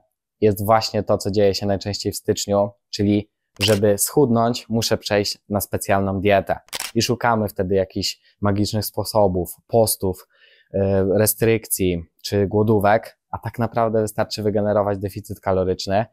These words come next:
i jeżeli to zrozumiesz i zrobisz krok pierwszy, drugi, trzeci, czwarty i piąty z tego filmu,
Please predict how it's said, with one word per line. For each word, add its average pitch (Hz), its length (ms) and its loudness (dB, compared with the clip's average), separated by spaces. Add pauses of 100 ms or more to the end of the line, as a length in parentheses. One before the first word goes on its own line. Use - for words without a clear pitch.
(200)
i - 60 -2
jeżeli 101 340 2
to 104 140 -8
zrozumiesz 107 720 -2 (300)
i 107 80 0
zrobisz 104 720 0
krok - 280 -6
pierwszy, 107 440 2
drugi, 101 360 2
trzeci, 101 340 -4
czwarty 101 380 -2
i 95 120 0
piąty 101 360 -2
z - 180 -12
tego 98 240 0
filmu, 104 500 0